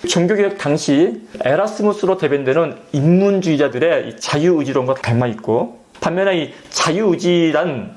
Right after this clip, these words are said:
존재하지 않는다라는 구조주의자들의 입장은 인간에게는 이 태어날 때부터 선을 행할 의지 자체가 없다라는 그 루터의 노예의지론과 그 궤를 같이 하고 있기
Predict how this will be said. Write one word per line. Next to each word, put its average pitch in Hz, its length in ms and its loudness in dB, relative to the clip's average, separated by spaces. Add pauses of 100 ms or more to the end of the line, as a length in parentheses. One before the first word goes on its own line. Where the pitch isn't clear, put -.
존재하지 156 400 0
않는다라는 120 520 -4 (240)
구조주의자들의 160 800 0
입장은 127 500 -2 (300)
인간에게는 190 720 0
이 131 100 -10
태어날 226 340 0
때부터 170 520 -2
선을 220 420 2
행할 202 260 2
의지 175 220 0
자체가 170 400 -2
없다라는 139 580 0 (240)
그 - 100 -2
루터의 147 680 0 (260)
노예의지론과 135 1200 0
그 - 200 -2
궤를 143 560 0 (200)
같이 - 420 -4
하고 123 160 -2
있기 131 460 -4